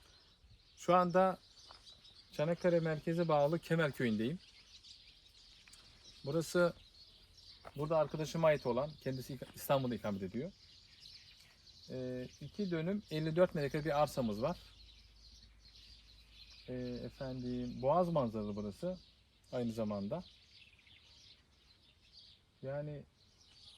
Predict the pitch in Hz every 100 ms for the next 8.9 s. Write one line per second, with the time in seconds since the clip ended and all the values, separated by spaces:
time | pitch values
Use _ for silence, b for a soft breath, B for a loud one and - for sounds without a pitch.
0 | - - - - - _ _ - - -
1 | - - 196 208 165 147 190 208 - -
2 | - - - - - - - - - -
3 | - 147 175 180 - 233 185 143 113 -
4 | 123 113 110 - 117 110 104 139 190 -
5 | - - - - - - - - - -
6 | - 156 190 175 - 180 170 175 165 -
7 | - 156 165 165 156 175 151 156 170 -
8 | 165 165 160 156 165 160 165 - -